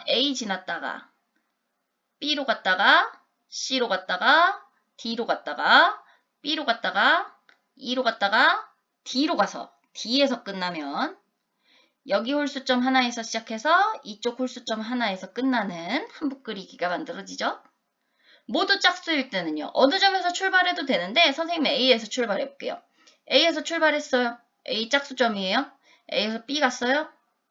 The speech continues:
B에서 C 갔어요. C에서 D 가고 D에서 B 가고 B에서 다시 D 가고 D에서 A로 가면 한 번에 그릴 수 있죠.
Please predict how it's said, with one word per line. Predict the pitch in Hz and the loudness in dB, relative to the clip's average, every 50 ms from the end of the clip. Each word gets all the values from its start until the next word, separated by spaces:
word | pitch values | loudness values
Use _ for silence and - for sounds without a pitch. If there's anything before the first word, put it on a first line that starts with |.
| _ _ _ _ _ _ _ _ _ _ _ _ _ | _ _ _ _ _ _ _ _ _ _ _ _ _
B에서 | - 269 311 311 277 269 | -6 -4 -4 -2 -4 -4
C | 247 - - - 302 | -4 -4 -4 -4 -2
갔어요. | 285 226 190 - - - - - - _ _ _ _ _ _ _ _ _ _ _ _ _ | -2 -2 -4 -4 -12 -14 -16 -16 -20 _ _ _ _ _ _ _ _ _ _ _ _ _
C에서 | - - - 254 269 262 254 233 233 | -14 -12 -6 -4 -2 -2 -2 -4 -8
D | - - 185 190 202 | -12 -14 -12 -12 -10
가고 | 175 190 156 143 - - - 269 339 349 _ _ _ _ _ _ _ _ _ _ _ _ _ _ _ _ | -8 -8 -8 -8 -8 -10 -10 -10 -12 -14 _ _ _ _ _ _ _ _ _ _ _ _ _ _ _ _
D에서 | - - 220 220 202 196 190 - 226 262 285 285 - _ | -10 -6 -4 -2 0 -2 -2 2 0 0 0 0 -4 _
B | 302 302 311 285 | -4 -4 -4 -4
가고 | - - 294 302 - - 269 - 247 269 - _ _ _ _ _ _ _ _ _ | -4 -6 -6 -6 -6 -8 -8 -8 -10 -12 -14 _ _ _ _ _ _ _ _ _
B에서 | - 302 311 330 339 330 339 311 | -10 -4 0 0 0 2 0 -2
다시 | - - - - 185 - - - 262 285 302 311 320 320 330 330 339 339 339 339 | -4 -6 -6 -6 -4 -4 -2 -2 -2 0 0 0 0 0 0 -2 -2 -4 -6 -10
D | - - 247 254 277 285 | -6 -4 -2 0 0 0
가고 | 262 233 190 160 156 - - 165 170 208 277 349 415 - _ - - - - _ _ _ _ - | 0 0 0 0 -2 -2 -8 -12 -8 -6 -6 -6 -6 -8 _ -20 -20 -20 -20 _ _ _ _ -8
D에서 | - 233 247 240 233 226 269 277 262 - - - | -2 2 2 2 2 2 2 0 0 0 0 0
A로 | 175 208 240 262 262 247 | 0 2 2 0 0 0
가면 | 214 202 - 151 156 165 196 254 | 0 -2 -4 -4 -4 -4 -6 -6
한 | 254 - 320 320 | -4 -2 0 2
번에 | 330 330 311 294 | 2 4 2 2
그릴 | 285 - 196 185 180 165 | 0 -2 -4 -4 -6 -6
수 | - - | -6 -8
있죠. | 294 - - - 254 277 330 - | -10 -10 -4 2 2 2 2 0